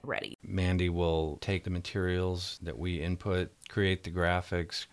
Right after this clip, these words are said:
Speaker 2: If there's any edits, we'll get those back to her.
Speaker 1: Some of the curators for Northwest Scale Modelers have a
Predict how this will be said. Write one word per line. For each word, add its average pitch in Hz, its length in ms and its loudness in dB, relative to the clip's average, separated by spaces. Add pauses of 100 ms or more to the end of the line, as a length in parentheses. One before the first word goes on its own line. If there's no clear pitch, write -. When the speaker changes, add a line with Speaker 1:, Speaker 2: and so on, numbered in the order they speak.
(160)
Speaker 2:
If 85 160 -4
there's 85 240 -4
any 85 420 0 (480)
edits, 87 600 -2
we'll 85 140 -4
get 85 180 -4
those 85 180 -4
back 85 280 -4
to 90 100 -8
her. 87 340 -2 (120)
Speaker 1:
Some 190 800 4 (100)
of 170 220 0
the 170 140 4
curators 160 920 2 (100)
for 151 320 -2
Northwest 151 380 -6
Scale 147 160 -6
Modelers 143 320 -6
have - 320 -2 (140)
a - 40 -4